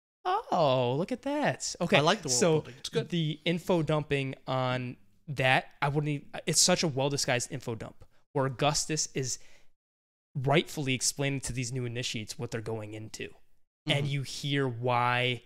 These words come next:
Speaker 1: why they're doing this, and them looking back to the other conquered nations in the past. And I always love, it's one of my,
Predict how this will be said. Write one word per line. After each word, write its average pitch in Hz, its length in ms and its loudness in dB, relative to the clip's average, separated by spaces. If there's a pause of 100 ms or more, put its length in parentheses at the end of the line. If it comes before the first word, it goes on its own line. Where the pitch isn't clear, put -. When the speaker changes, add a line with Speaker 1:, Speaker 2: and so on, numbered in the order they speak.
(240)
Speaker 1:
why 131 280 2
they're 120 140 -2
doing 117 340 -6
this, 110 320 -6
and 123 260 -6
them 123 240 -2
looking 127 280 -6
back 117 280 -2
to 131 100 -6
the 120 200 -10
other 127 240 -2
conquered 123 440 -8
nations 117 360 -6
in 113 80 -10
the 110 80 -10
past. - 480 -6 (260)
And 151 120 0
I 156 120 2
always 151 420 4
love, 143 240 2
it's - 140 -6
one 151 80 0
of 147 60 -2
my, 147 120 -2